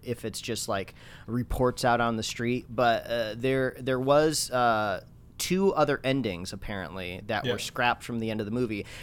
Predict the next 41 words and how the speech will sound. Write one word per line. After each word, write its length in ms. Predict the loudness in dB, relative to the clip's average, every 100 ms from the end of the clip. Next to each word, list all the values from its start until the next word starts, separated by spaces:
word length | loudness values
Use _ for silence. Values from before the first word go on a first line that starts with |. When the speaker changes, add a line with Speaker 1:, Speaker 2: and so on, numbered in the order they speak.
| 2
Speaker 1:
And 100 | 4
I 60 |
think 220 | 4 2 4
there 220 | 4 6
are 240 | 8 8
kind 180 | 6 0
of 140 | 0 0
reinforced, 680 | -2 -2 0 0 0 -4 -2
uh, 180 | -2 -2
'cause 240 | -4 -4
one 220 | 2 4
of 160 | 4 2
them, 320 | 2 2 -2 -6 -8
it 80 | -2
was 100 | 0
supposed 380 | 0 2 0 2
to 60 | -2
be 180 | -2 -4
Keaton 520 | -4 -2 -2 -2 -2 -2
and 240 | 0 0
Supergirl 720 | 0 -2 -2 -2 0 0 0 -2
at 140 | -4 -2
that 180 | -4
courthouse 500 | 0 0 2 0 -2
at 80 | -2
the 60 | -2
Speaker 2:
Yes. 80 | 0
Speaker 1:
very 240 | -2 -4
end. 260 | -6 -8 -6
And 200 | -2 0
I 120 | 0
think 180 | 0 2
that 160 | 4 4
is 240 | 4 2
reinforced 580 | -2 -4 -2 0 0 0
because 240 | -4 -2
we 120 | 0 0
do 240 | 2 4
have 240 | 6 4
set 340 | 4 4 2 2
photos 580 | 2 4 4 2 -2